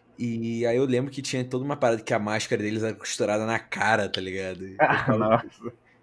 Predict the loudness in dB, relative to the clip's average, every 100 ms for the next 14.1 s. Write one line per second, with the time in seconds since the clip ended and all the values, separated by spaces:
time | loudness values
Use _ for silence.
0 | -10 -2 0 2 2 2 2 2 2 2
1 | 0 -6 -10 -12 -6 -6 -6 -6 -4 -4
2 | -6 -4 -2 2 2 2 2 4 4 4
3 | 4 2 2 2 2 4 2 2 0 -2
4 | -2 -6 -6 -4 -4 -4 -2 2 2 2
5 | 0 -2 -4 -6 -10 -16 _ _ _ _
6 | _ -20 -20 _ -8 -4 -2 -2 -2 -2
7 | 0 -2 -2 -2 -2 -2 -2 -4 -6 -4
8 | -2 -2 -2 0 2 2 0 -2 -2 -2
9 | -2 -2 -2 -4 -6 -6 -6 -2 -2 -2
10 | -2 -2 -2 -2 -4 6 6 6 0 -2
11 | -2 -4 -2 -2 0 -2 -4 -4 -2 0
12 | 2 2 4 4 2 _ _ _ _ _
13 | -6 -4 0 2 2 -2 -4 -2 -4 -2